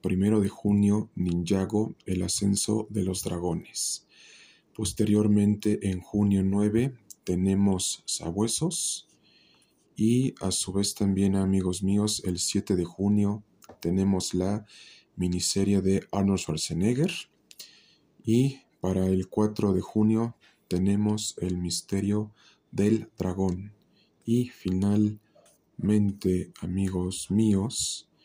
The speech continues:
prepárense porque les gustará lo que escucharán en estos momentos. El dos de junio se estrena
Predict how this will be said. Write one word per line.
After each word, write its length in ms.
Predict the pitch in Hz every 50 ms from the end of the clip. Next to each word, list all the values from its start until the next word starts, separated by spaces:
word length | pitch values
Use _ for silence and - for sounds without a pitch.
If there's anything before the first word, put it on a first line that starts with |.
| _ _ _ _ _ _ _ _
prepárense 920 | 95 90 87 87 - 101 101 107 110 107 107 107 104 - 113 117 139 170 170 170 - _ _ _ _ _ _ _ _ _
porque 680 | - 107 107 107 107 - - - 101 107 113 110 - - _ _ _ _ _ _ _ _ _ _ - _ _
les 260 | - 95 98 98 -
gustará 720 | - 107 98 - - - 101 95 95 95 98 104 107 107 - _ _
lo 320 | - 95 92 95 98 - _
que 420 | - 104 101 101 104 98 - - _ -
escucharán 720 | - 95 - - - 101 - - - 87 90 92 98 101 101
en 140 | 95 92 92
estos 260 | 90 - - - 92
momentos. 720 | 104 107 107 117 120 117 113 - - 127 139 - - - _ _ - - - - _ _ -
El 200 | - 95 92 92
dos 280 | 101 104 107 104 -
de 100 | - 95
junio 640 | 92 - 113 117 120 117 110 104 107 113 117 - - _
se 220 | - - - 90
estrena 680 | 82 - - - - 101 101 101 98 98 95 95 -